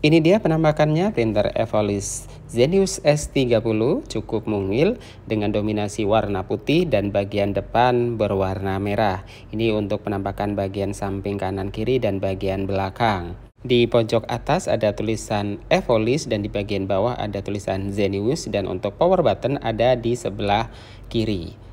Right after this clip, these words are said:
Ini dia untuk card feedernya, ini bisa memuat sampai dengan lima puluh kartu untuk feeder kartu P V C cardnya. Ini dia di sini untuk kartu yang mau kita cetak.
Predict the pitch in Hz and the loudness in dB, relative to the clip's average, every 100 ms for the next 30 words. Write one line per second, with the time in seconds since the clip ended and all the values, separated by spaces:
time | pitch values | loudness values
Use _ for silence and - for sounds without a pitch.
0 | - 120 117 117 127 151 113 107 104 110 | -10 -2 0 2 2 2 -2 -2 -2 -2
1 | 104 104 104 104 - 101 - - 117 104 | 0 0 0 -2 0 -2 -2 -2 0 0
2 | 98 95 107 151 175 117 127 143 110 110 | -2 -2 -2 -2 -2 0 2 0 -2 -2
3 | 104 101 117 123 107 104 101 101 101 110 | 0 0 -2 -2 -4 0 0 0 -2 0
4 | 127 127 151 160 165 151 151 151 139 131 | 0 0 0 0 2 4 4 4 2 2
5 | 127 160 202 226 - - - 107 107 110 | 0 2 2 2 -8 -16 -10 -6 -4 -4
6 | - 139 143 - - - - - 113 113 | 0 0 0 -6 -18 -20 -8 0 0 2
7 | 107 110 147 - - 113 110 104 117 113 | 0 -2 -8 -14 -6 0 0 0 0 0
8 | 117 - 104 107 101 110 98 - 110 101 | 0 -2 -2 -4 -2 -2 -2 -2 -2 -2
9 | 95 - - - - 110 104 95 98 120 | -4 -12 -18 -20 -12 -6 -2 0 0 0
10 | 101 104 104 135 - 104 101 101 - 101 | -2 -2 0 0 0 -4 -4 -4 -2 -6
11 | - 101 92 98 92 95 101 95 90 85 | -2 0 0 0 -4 -4 -4 -4 -4 0
12 | 117 160 | 0 0